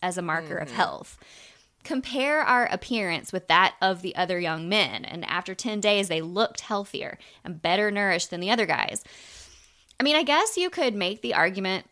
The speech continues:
Speaker 1: that they didn't know about, like, blood pressure or <laughs> blood sugar or whatever <laughs> in the Old
Speaker 2: Right.
Speaker 1: Testament,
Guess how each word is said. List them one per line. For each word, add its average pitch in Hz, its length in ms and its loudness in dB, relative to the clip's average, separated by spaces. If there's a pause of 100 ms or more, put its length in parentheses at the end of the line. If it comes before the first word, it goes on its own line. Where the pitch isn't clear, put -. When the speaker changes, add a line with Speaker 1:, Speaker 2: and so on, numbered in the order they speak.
Speaker 1:
that 175 360 2 (340)
they 190 200 -2
didn't 196 240 -4
know 180 240 0
about, 170 280 2
like, 160 160 -8
blood 160 260 -2
pressure 175 680 0
or 170 300 6 (220)
<laughs> - 180 -16
blood 214 320 6
sugar 208 500 12
or 247 100 12
whatever 202 600 8 (140)
<laughs> - 140 -2
in 262 120 6
the 202 80 2
Old 214 160 8
Speaker 2:
Right. 214 80 8
Speaker 1:
Testament, 208 580 6